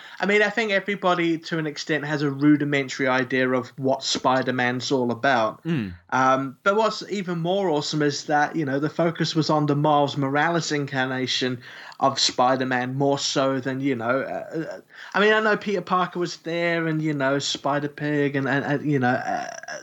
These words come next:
Speaker 1: Spider-Ham, sorry, uh, <laughs> and everyone else, but, um, no, it was really cool to see that Miles Morales, um, I mean, I still would like to see Donald Glover. That's never gonna
Speaker 2: Oh,
Speaker 1: happen now.
Speaker 2: do not
Speaker 1: Portraying
Speaker 2: stop.
Speaker 1: Miles Morales, you know, but,
Speaker 2: Yes.
Speaker 1: you know,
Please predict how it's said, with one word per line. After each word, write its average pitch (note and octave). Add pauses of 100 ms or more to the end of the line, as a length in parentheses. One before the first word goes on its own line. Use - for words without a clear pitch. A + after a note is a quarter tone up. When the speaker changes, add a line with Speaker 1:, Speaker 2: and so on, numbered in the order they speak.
Speaker 1:
Spider-Ham, C3
sorry, B2+ (400)
uh, C#3
<laughs> F#3
and F#3
everyone D#3+
else, D3+
but, D3 (540)
um, D#3+ (260)
no, G#3+
it F#3
was F3+
really F#3+
cool F3
to D#3+
see E3
that E3+
Miles D#3
Morales, D#3+
um, E3+ (680)
I D#3+
mean, F3+
I F3
still F3+
would E3+
like D#3+
to D#3+
see D3+
Donald C#3+
Glover. C#3+ (180)
That's C#3
never C#3
gonna C3+
Speaker 2:
Oh, B2+
Speaker 1:
happen B2+
now. B2+ (100)
Speaker 2:
do B2
not G#2+
Speaker 1:
Portraying D#3
Speaker 2:
stop. C#3+
Speaker 1:
Miles C3+
Morales, B2+
you C3
know, C3
but, C#3
Speaker 2:
Yes. D3+
Speaker 1:
you D#3
know, C#3+